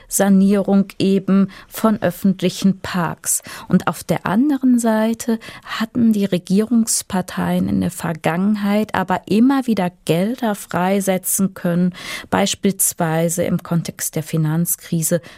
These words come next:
für die Bankenrettung oder aber jetzt vor kurzem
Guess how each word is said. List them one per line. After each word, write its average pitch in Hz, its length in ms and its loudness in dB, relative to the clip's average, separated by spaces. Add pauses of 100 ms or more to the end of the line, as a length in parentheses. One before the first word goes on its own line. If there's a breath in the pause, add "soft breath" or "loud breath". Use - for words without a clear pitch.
für - 200 -2
die 226 120 2
Bankenrettung 151 1120 -2 (360 loud breath)
oder 208 520 4
aber 170 260 0
jetzt 170 480 -2
vor 214 300 0
kurzem 160 500 0